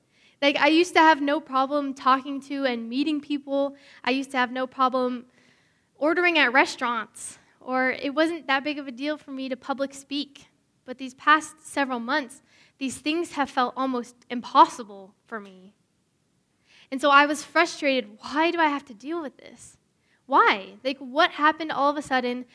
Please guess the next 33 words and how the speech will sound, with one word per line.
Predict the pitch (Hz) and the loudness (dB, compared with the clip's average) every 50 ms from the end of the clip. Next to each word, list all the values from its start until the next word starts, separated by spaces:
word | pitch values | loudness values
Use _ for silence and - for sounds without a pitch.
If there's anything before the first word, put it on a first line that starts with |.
| - - - _ _ | -20 -20 -20 _ _
that | - 262 247 247 | -2 -2 -2 -2
changed, | - - 247 262 262 262 262 254 254 247 247 - _ _ _ | -4 -6 -4 -2 0 0 0 -2 -2 -4 -8 -14 _ _ _
that | - 247 240 | -6 -6 -6
has | 240 240 - | -6 -8 -12
caused | - - - - 254 262 269 262 262 240 | -16 -14 -4 0 2 2 2 2 0 -8
me | 233 240 247 240 240 240 | -12 -12 -10 -10 -10 -12
to | 240 - 233 | -14 -16 -18
deal | 190 240 254 254 240 | -14 -10 -8 -8 -8
with | 202 202 - _ - | -8 -10 -16 _ -20
this? | - - - - _ - - _ _ _ _ _ _ _ _ _ _ _ _ _ _ _ _ _ _ _ _ _ _ _ _ _ _ _ _ _ _ _ _ _ - - - | -20 -20 -20 -20 _ -20 -20 _ _ _ _ _ _ _ _ _ _ _ _ _ _ _ _ _ _ _ _ _ _ _ _ _ _ _ _ _ _ _ _ _ -20 -8 -4
I | 240 254 | -4 -4
stopped | 240 - 269 247 240 - - | -2 0 0 0 0 -2 -6
doing | 262 254 254 - | -10 -10 -8 -6
all | - 233 233 | -6 -6 -6
of | 226 220 | -6 -10
the | 226 | -14
things | 214 - 247 247 254 262 247 - | -16 -14 -12 -10 -10 -12 -10 -10
that | 240 226 | -8 -8
I | 226 220 214 | -8 -8 -8
enjoyed, | 214 220 220 208 233 233 254 277 294 311 330 330 311 - - _ _ | -10 -14 -14 -12 -10 -6 -4 -2 0 0 -2 -2 -4 -10 -18 _ _
claiming | _ - 262 277 294 285 285 | _ -6 -4 -2 -2 0 0
over | 285 285 285 285 | 0 0 0 -2
myself, | 269 269 269 269 269 - 269 269 269 - - _ _ _ _ _ _ _ _ _ - | -2 -2 -4 -4 -4 -2 -2 -2 -2 -4 -10 _ _ _ _ _ _ _ _ _ -8
"Eh, | 381 392 392 381 370 - _ _ | -6 -6 -6 -8 -12 -18 _ _
you're | 453 508 | -6 -2
not | 539 523 508 508 | 0 0 0 0
that | 359 320 - | -2 -4 -4
talented, | - 277 285 330 349 330 - - 294 302 320 330 311 294 _ | -4 -4 -4 -4 -4 -8 -10 -12 -12 -12 -12 -16 -20 _ _
so | - - 277 269 269 269 277 277 269 _ _ _ _ _ _ _ _ _ _ _ _ _ _ | -16 -12 -10 -6 -6 -6 -6 -8 -10 _ _ _ _ _ _ _ _ _ _ _ _ _ _
why | 226 226 233 240 | -10 -6 -6 -4
bother | 240 277 285 285 294 285 | -2 0 0 0 0 -2
trying? | 262 - 311 311 381 370 233 196 208 - 247 240 _ _ _ _ _ _ _ _ _ _ _ _ _ _ _ _ - | -4 -2 -2 -2 0 -2 -6 -10 -14 -20 -20 -20 _ _ _ _ _ _ _ _ _ _ _ _ _ _ _ _ -10
Like, | 247 254 | -8 -8